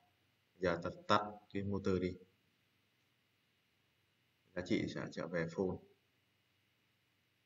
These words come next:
Đây ta bật lại. Thì ở trong cái, à, user là everybody thì không có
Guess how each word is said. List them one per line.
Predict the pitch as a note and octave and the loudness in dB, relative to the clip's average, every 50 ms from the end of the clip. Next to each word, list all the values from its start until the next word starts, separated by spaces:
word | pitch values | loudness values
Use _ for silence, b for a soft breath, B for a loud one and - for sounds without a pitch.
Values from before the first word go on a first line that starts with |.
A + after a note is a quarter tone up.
| _ _ _ - | _ _ _ -2
Đây | F#2+ F2+ E2+ | 0 0 2
ta | F#2 F2 | 2 0
bật | E2 F2 - E2+ | 0 0 -2 0
lại. | E2+ E2 E2 - - - - _ _ _ _ _ _ _ _ _ _ _ _ _ _ _ _ _ _ _ _ _ _ _ _ _ _ _ _ _ _ _ _ _ _ _ _ _ _ _ _ _ _ _ _ _ _ _ _ _ _ _ _ _ _ _ _ _ _ _ _ _ _ _ _ _ - | 0 0 -2 -2 -10 -20 -20 _ _ _ _ _ _ _ _ _ _ _ _ _ _ _ _ _ _ _ _ _ _ _ _ _ _ _ _ _ _ _ _ _ _ _ _ _ _ _ _ _ _ _ _ _ _ _ _ _ _ _ _ _ _ _ _ _ _ _ _ _ _ _ _ _ -4
Thì | G2+ F#2 | -2 0
ở | F2 D#2+ - - | 2 2 0 0
trong | - G#2+ G2+ G2+ G#2 G2+ G2 G2 G2 | 2 2 4 4 4 0 0 0 2
cái, | F#2+ F2+ F2+ F#2 F#2+ G2+ G#2 | 4 6 6 6 6 4 4
à, | G2+ G2+ G2 G2 G2 G2 G2 F#2+ - _ _ _ _ _ _ _ _ _ _ _ _ _ _ _ _ _ _ _ _ _ _ _ _ - A2 G#2 | 4 2 2 2 0 -2 -4 -6 -10 _ _ _ _ _ _ _ _ _ _ _ _ _ _ _ _ _ _ _ _ _ _ _ _ 0 2 2
user | F#2+ G2 G#2 G2+ G2 | 4 6 6 6 8
là | G2 F#2 F#2 | 6 4 4
everybody | F#2 G2 G2+ G2 G2+ G2+ G2 G2+ G2+ G2 G2 G2+ G2 F#2+ F#2+ - | 4 4 2 4 4 4 6 6 6 6 6 6 4 4 2 -2
thì | F#2+ F2+ E2+ E2 E2 | -4 -6 -6 -6 -6
không | - A2 G#2 G2 F#2 | -4 -2 -2 0 4
có | G2 F#2 F2+ G2 G#2+ A2+ A#2 A2+ | 6 6 6 6 4 2 0 -2